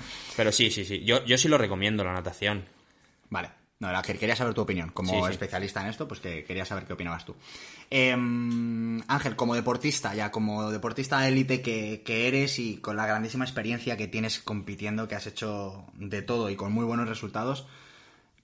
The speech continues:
Speaker 2: ¿te sabrías quedar con dos, eh, momentos de tu carrera, o con dos, o te dejo máximo tres? Ya cuatro no, te capo. <laughs>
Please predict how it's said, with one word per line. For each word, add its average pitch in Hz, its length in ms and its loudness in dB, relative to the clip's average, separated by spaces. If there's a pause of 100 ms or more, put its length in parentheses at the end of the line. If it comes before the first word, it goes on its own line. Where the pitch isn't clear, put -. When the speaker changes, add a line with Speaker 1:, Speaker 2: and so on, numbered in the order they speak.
(200)
Speaker 2:
¿te 120 100 -6
sabrías 117 280 2
quedar 165 200 4
con 135 220 4
dos, 139 540 4
eh, 110 200 -4
momentos 123 1040 2
de 113 220 -2
tu 113 100 -4
carrera, 113 420 2
o 101 60 -2
con 104 160 -2
dos, 139 300 4
o 101 480 -2
te 104 80 -4
dejo 123 180 0
máximo 131 360 2
tres? 98 300 -4
Ya 110 200 -4
cuatro 127 320 0
no, 82 140 -4
te 92 100 -8
capo. - 280 -6 (500)
<laughs> - 300 4